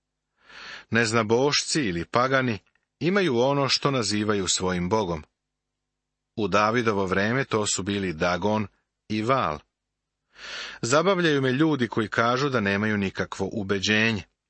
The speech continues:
Jedan čovjek mi je rekao: "Ne verujem u ubeđenje." Odgovorio sam mu: "O, da, veruješ.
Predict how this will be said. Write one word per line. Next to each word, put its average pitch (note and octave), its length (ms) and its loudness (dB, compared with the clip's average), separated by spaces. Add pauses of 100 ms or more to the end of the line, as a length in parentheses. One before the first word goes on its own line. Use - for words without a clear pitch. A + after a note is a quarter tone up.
(480)
Jedan G#2 240 2
čovjek A#2 280 2
mi A2+ 80 0
je A2 60 0
rekao: A#2 340 0 (380)
"Ne C#3+ 200 0
verujem B2 400 0 (100)
u F#2+ 160 -6
ubeđenje." F#2+ 640 0
Odgovorio G2+ 460 0
sam G#2 180 -2
mu: A2+ 160 0
"O, B2+ 80 0
da, A2+ 220 2
veruješ. G2 580 0